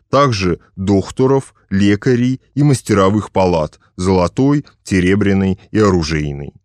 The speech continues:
В Троицын день государь слушал обедню в Успенском соборе. Перед ним стольники несли туда лист и веник, букет цветов. В церкви стольники же держали стряпню, жезл, стоянец и мису,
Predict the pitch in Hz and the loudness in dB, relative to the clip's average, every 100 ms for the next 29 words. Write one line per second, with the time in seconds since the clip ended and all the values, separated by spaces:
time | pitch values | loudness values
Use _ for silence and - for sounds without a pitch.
0 | _ _ _ _ _ _ _ - 175 160 | _ _ _ _ _ _ _ -2 2 2
1 | - 113 107 135 175 156 - 107 110 107 | 0 -2 0 0 -2 -2 -4 -4 -2 0
2 | 127 - - 117 107 104 - 101 113 127 | 0 0 -6 -4 -2 -2 -2 -2 0 0
3 | 101 90 90 - 95 85 101 92 120 139 | 0 -2 -2 -4 -4 -2 -4 -2 -2 0
4 | 123 76 - _ _ - 110 120 135 110 | -2 -2 -8 _ _ -2 0 2 0 -2
5 | - 131 123 95 87 92 92 113 101 95 | -2 -2 0 -2 -2 -2 -2 -4 -4 -2
6 | 92 90 117 120 - 104 104 127 85 62 | 0 0 -2 -6 -8 -4 -2 0 0 -4
7 | _ _ - 82 82 78 - 92 87 - | _ _ -8 -6 -4 -6 -6 -6 -6 -10
8 | _ _ _ _ _ 185 196 - - - | _ _ _ _ _ -2 -2 -2 -6 -6
9 | _ - 135 127 104 95 87 87 95 87 | _ -4 2 2 2 0 -2 -2 -2 -2
10 | 95 90 80 - 85 - 82 80 - _ | 0 0 -2 -6 -6 -2 -4 -4 -8 _
11 | _ 87 85 143 151 123 123 - _ - | _ -6 -2 0 0 0 -4 -6 _ -14
12 | - 104 104 104 101 95 - 143 160 98 | -2 0 2 2 0 -2 -4 -2 2 2
13 | 90 - - 78 | 0 -2 -8 -10